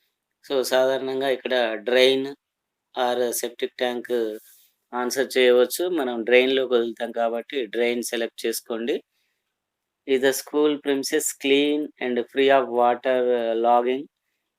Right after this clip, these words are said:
So మన పాఠశాలలో బురద లాంటిది లేనట్లయితే, వాటర్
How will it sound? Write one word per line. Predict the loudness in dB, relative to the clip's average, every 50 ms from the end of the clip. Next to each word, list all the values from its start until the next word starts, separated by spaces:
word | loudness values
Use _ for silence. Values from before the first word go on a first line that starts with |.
| _ _ _ _ _ _ _ _ _ _ _ _ _ _ -12
So | -4 0 0 2
మన | 2 0 -2 -2 -2
పాఠశాలలో | 2 4 4 4 4 2 0 2 4 4 4 2 4 4 4 4 4 2 0 -2
బురద | 0 0 2 2 4 4
లాంటిది | 4 4 4 4 2 0 -2 -2 -2 -2 0
లేనట్లయితే, | 0 0 0 -2 -2 -6 -6 -4 -2 -2 -2 -2 -4 -6 -6 -6 _ _ _ _ _ _ _ _ _ _ -4
వాటర్ | 0 2 2 2 2 2 2 2 2